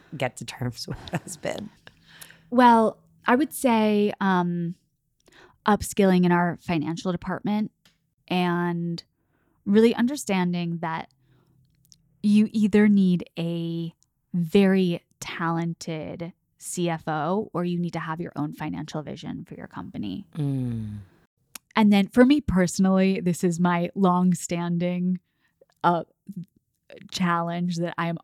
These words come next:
Speaker 2: always working on is, um, managing people and holding them accountable specifically. Holding people accountable, um, in a way that is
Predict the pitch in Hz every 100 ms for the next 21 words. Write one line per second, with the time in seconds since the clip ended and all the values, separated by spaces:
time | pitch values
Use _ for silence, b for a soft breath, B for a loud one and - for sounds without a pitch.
0 | _ 196 202 226 233 240 240 233 233 233
1 | 240 240 175 175 175 175 - B B B
2 | B 156 160 - 185 185 180 185 175 180
3 | 175 175 170 170 - - 170 170 165 -
4 | 180 180 160 - - 156 - 143 - -
5 | 156 - 147 117 - - 90 98 b b
6 | b _ 208 226 226 254 208 175 170 165
7 | 170 170 165 165 b b b b b 165
8 | 165 160 185 170 - 170 170 170 170 165
9 | - 156 165 170 165 165 -